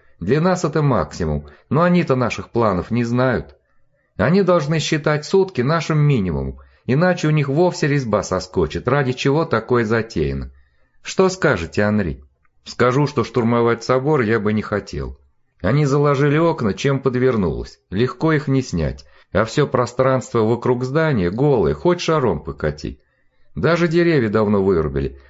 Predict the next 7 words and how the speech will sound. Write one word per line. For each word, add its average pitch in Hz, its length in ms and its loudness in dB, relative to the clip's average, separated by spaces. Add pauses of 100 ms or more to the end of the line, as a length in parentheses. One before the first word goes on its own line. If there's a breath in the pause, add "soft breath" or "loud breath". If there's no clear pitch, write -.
высадили 127 500 0
свои 117 280 0
дурацкие 120 540 0
цветочки, 104 640 -2
как 147 280 -2
знали, 107 340 0
канали. 71 640 -2